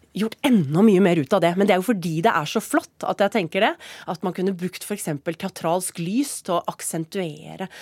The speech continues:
denne undersjøiske, nesten uhyggesvangre stemningen som disse skulpturene har.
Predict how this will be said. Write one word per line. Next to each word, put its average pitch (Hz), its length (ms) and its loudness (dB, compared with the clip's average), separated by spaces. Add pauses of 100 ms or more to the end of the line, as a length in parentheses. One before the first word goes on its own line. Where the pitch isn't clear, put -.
(120)
denne 175 240 -2
undersjøiske, 143 720 -6
nesten 165 380 -6 (100)
uhyggesvangre 147 960 -8
stemningen 151 560 -4 (260)
som 160 460 -4
disse 165 320 -8 (480)
skulpturene 160 1200 -12
har. 185 240 -8